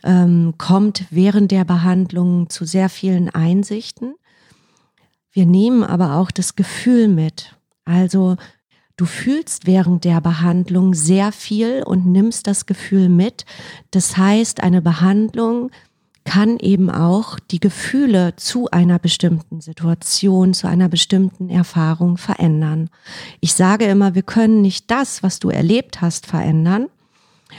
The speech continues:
aber wir können deine Einstellung, sprich auch das Gefühl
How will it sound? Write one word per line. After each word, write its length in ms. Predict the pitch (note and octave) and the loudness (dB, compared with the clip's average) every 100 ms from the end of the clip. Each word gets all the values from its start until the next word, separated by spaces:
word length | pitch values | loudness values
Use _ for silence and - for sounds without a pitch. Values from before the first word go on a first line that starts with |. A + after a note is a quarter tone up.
| - - | -20 -2
aber 300 | F3+ F3+ F3+ | 0 2 2
wir 80 | F#3 | 0
können 400 | - G#3+ A#3+ G#3+ | 2 2 2 2
deine 360 | F#3 F#3 F3 | 4 2 2
Einstellung, 880 | G3 A3 C#4+ C#4 - G3 F#3 F3 F3 | 0 0 0 -2 0 2 4 2 2
sprich 520 | E3 - G#3 A3 - | -2 -4 -2 -2 -4
auch 160 | F#3 F3 | -4 -2
das 260 | - F3+ - | -2 -2 -2
Gefühl 720 | F3 - - D4+ G#3 F3 | -6 -6 -4 0 2 0